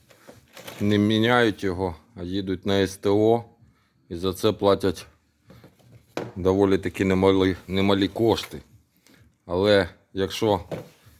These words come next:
розібратися, цю процедуру може зробити навіть підліток. Приступаємо. Значить,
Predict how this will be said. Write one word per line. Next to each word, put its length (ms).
розібратися, 800
цю 180
процедуру 680
може 420
зробити 540
навіть 440
підліток. 640
Приступаємо. 840
Значить, 520